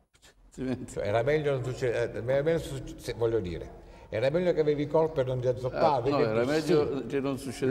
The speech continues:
Speaker 2: Lo so, ma
Speaker 1: questo.
Speaker 2: dovendo succedere preferivi avere colpa e non azzopparti o azzopparti e non
Speaker 1: No,
Speaker 2: avere
Speaker 1: avere
Speaker 2: colpa?
Speaker 1: colpa e non azzopparmi.
Speaker 2: Ma non è
Speaker 1: Sicuramente.
Speaker 2: possibile.
Speaker 1: Eh, beh, è possibile, sì.
Speaker 2: Avevi colpa? No.
Speaker 1: No, non avevo colpa,
Speaker 2: Però
Speaker 1: però
Speaker 2: ti
Speaker 1: mi sono
Speaker 2: azzoppato.
Speaker 1: azzoppato,
Speaker 2: E
Speaker 1: quindi
Speaker 2: quindi?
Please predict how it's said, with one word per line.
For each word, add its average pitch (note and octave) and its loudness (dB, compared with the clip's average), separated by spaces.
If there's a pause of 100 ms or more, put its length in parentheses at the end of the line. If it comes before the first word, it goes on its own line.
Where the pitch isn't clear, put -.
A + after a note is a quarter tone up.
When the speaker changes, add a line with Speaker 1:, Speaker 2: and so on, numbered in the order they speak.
Speaker 2:
Lo F3+ 6
so, C3+ 6
ma B2+ 4
Speaker 1:
questo. B2+ 6
Speaker 2:
dovendo G#3 8
succedere G3 6
preferivi E3+ 4
avere D3+ 6
colpa F#3+ 6
e - 4
non E3 4
azzopparti F3+ 2
o E3 8
azzopparti D#3+ 2
e D#3+ 4
non D3 4
Speaker 1:
No, A#2+ 6
Speaker 2:
avere A#2+ 6
Speaker 1:
avere D3 6
Speaker 2:
colpa? F#3 6
Speaker 1:
colpa F#3 2
e - 2
non D#3+ 2
azzopparmi. A#2+ 2 (460)
Speaker 2:
Ma G#3+ -8
non A#3+ -2
è B3+ 0
Speaker 1:
Sicuramente. C#3+ 2
Speaker 2:
possibile. A2+ 0
Speaker 1:
Eh, D3+ 2
beh, F3 0
è E3 0
possibile, D#3 -4
sì. C#3 -4 (160)
Speaker 2:
Avevi F3 0
colpa? G#2 -2
No. F#2+ -6
Speaker 1:
No, G2+ -2
non A2 -2
avevo D3 4
colpa, C#3 0
Speaker 2:
Però G#3+ 4
Speaker 1:
però C3+ 2
Speaker 2:
ti C#3+ -2
Speaker 1:
mi C3+ 2
sono C3 0
Speaker 2:
azzoppato. A2+ 0
Speaker 1:
azzoppato, A#2 -2
Speaker 2:
E C3+ -2
Speaker 1:
quindi F3+ 2
Speaker 2:
quindi? G3 -6